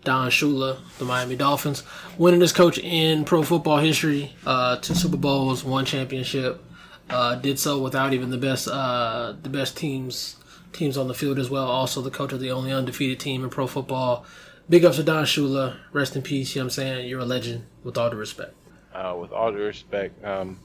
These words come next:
Speaker 2: I know we talked about Ahmaud Arbery earlier. Um, with that said, I'm, I ha-, I've been taking issue with folks sharing the videos of him getting, uh, killed on social media and in your little group chats and things of that nature.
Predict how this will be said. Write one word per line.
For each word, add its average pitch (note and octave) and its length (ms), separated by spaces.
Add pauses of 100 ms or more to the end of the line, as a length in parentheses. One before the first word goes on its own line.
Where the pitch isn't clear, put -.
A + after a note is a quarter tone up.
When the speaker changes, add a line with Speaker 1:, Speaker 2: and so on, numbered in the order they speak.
(140)
Speaker 2:
I G#2 40
know G2+ 60
we G2 80
talked G2+ 300
about F#2 220
Ahmaud G2 280
Arbery F#2+ 440
earlier. G2 440 (440)
Um, F#2 420 (640)
with - 140
that C#3 340
said, A#2 240 (380)
I'm, C3+ 300 (140)
I C#3 120
ha-, D#3+ 200
I've C#3 240
been D3+ 140
taking D3+ 340
issue B2 440
with G#2+ 200 (120)
folks - 460 (480)
sharing G#2+ 600
the G2 80
videos G2+ 540
of F#2 100
him G2 160
getting, F#2 480
uh, E2 240
killed G2+ 400 (640)
on E2+ 140
social G2+ 340
media G2+ 480 (240)
and F#2+ 420
in G2 100
your F#2+ 120
little F2+ 240
group G2 300
chats F#2 300
and E2+ 100
things G2 120
of F#2 60
that F#2+ 80
nature. G2+ 340